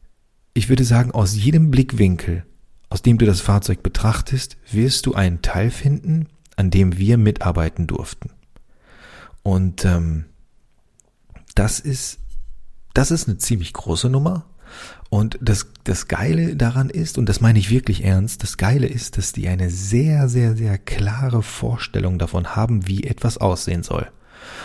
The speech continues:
Und das ist für uns, ist es prima. Denn, also wir sind gut darin, wenn Dinge funktionieren müssen. Wir sind gut darin, wenn Dinge konstruiert, berechnet werden müssen. Aber wir sind keine Designer.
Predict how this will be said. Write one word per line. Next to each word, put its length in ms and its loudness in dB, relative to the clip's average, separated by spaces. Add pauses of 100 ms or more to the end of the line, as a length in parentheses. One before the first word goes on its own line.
(140)
Und 260 -2
das 240 2
ist 100 -4
für 160 0
uns, 540 2 (200)
ist 220 -4
es 220 -8 (200)
prima. 460 2 (1000)
Denn, 200 2
also 200 0
wir 80 4
sind 180 4
gut 340 -2 (760)
darin, 300 2
wenn 140 2
Dinge 200 4
funktionieren 640 -2
müssen. 300 -10
Wir 80 -2
sind 140 0
gut 240 -2
darin, 260 2
wenn 120 0
Dinge 180 0
konstruiert, 680 -2
berechnet 460 -2
werden 200 -6
müssen. 220 -6
Aber 120 2
wir 80 6
sind 140 4
keine 240 4
Designer. 640 0